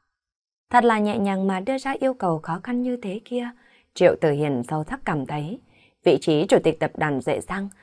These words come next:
mà Thạch Quân Nghị đang ngồi là quá đúng đắn. Điều kiện này, hắn được phép lựa chọn sao? Căn bản chính là không có. Muốn kết hôn với bảo bối của Thạch gia, hắn đã sớm phải chuẩn bị tinh thần rồi.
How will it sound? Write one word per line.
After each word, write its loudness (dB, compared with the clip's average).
mà 2
Thạch -4
Quân 0
Nghị -4
đang -4
ngồi -4
là 0
quá -8
đúng -8
đắn. -10
Điều 4
kiện -2
này, -4
hắn 0
được -2
phép -4
lựa 0
chọn -4
sao? -10
Căn 2
bản 2
chính -4
là -2
không -6
có. -6
Muốn 2
kết 0
hôn -2
với 0
bảo 4
bối -4
của 0
Thạch -6
gia, -8
hắn 0
đã 2
sớm 0
phải -2
chuẩn -4
bị -4
tinh -2
thần -6
rồi. -8